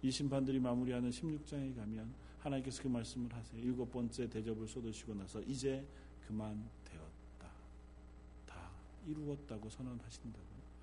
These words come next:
하나님께서 거기까지는 쉬지 않으실 거라는 거예요.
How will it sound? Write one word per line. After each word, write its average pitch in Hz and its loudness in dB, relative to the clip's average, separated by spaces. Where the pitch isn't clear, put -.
하나님께서 175 10
거기까지는 190 12
쉬지 123 2
않으실 - -8
거라는 - -12
거예요. - -12